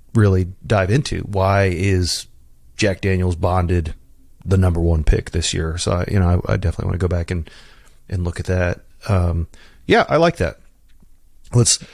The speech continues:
let's get in, into it. And I do, I also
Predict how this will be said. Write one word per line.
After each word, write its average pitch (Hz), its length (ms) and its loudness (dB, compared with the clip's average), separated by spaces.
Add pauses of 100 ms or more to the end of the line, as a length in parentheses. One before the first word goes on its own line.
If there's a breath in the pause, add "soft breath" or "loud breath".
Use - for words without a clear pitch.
(460 loud breath)
let's 127 200 2
get 120 120 4
in, 131 180 2 (200)
into 127 320 4
it. - 200 0
And 131 120 4
I 120 140 4
do, 117 440 6
I 120 120 4
also 101 640 4